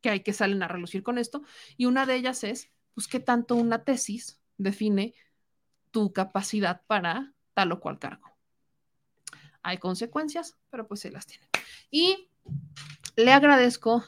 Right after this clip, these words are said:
infinitamente a Carlos García, que nos mandó cinco dólares de superchat. Muchísimas, muchísimas gracias a todas y a todos ustedes, ¿no?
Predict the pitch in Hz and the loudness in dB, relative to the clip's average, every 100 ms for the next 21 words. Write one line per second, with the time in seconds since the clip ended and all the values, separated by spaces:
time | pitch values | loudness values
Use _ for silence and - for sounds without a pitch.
0 | - 254 247 247 226 214 214 208 208 202 | -2 0 2 2 2 0 2 2 2 0
1 | 202 - 196 202 208 208 202 254 254 233 | -2 -2 -2 0 0 0 0 0 -2 -2
2 | 208 202 208 - 220 214 214 214 202 202 | 0 0 0 0 -2 0 0 2 2 0
3 | 202 208 240 269 320 320 _ - - _ | -2 -2 0 2 2 0 _ -20 -20 _
4 | 202 202 226 226 226 226 - - 202 190 | -2 0 0 2 2 0 -4 -8 -6 -4
5 | 185 180 151 165 165 165 175 170 - - | -4 -4 -4 -4 -8 -8 -8 -8 -6 -8
6 | 101 - - - - 147 151 294 | -8 -12 -12 -8 -6 -4 -4 -4